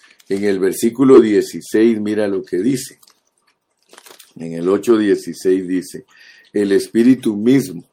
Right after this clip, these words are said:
da testimonio a nuestro espíritu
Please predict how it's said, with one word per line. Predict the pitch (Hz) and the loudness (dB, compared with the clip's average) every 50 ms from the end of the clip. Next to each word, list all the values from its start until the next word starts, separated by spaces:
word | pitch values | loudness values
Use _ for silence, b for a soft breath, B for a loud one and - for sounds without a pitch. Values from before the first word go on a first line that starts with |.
| _ _ _ _ _ _ _ b b b b b b b b b b | _ _ _ _ _ _ _ b b b b b b b b b b
da | - 87 107 110 123 123 | -6 0 2 4 4 4
testimonio | - 143 123 127 - 107 101 95 101 107 120 127 131 131 127 123 120 - - - _ _ _ - | 4 4 2 2 0 -4 -4 -2 0 2 2 4 4 4 2 2 0 -2 -6 -12 _ _ _ -14
a | 92 92 | -12 -10
nuestro | 92 95 113 135 165 156 - - - 92 | -8 -6 -4 -4 -4 -4 -6 -6 -8 -8
espíritu | - - _ - 113 95 87 82 - _ _ | -8 -8 _ -8 -8 -8 -8 -12 -18 _ _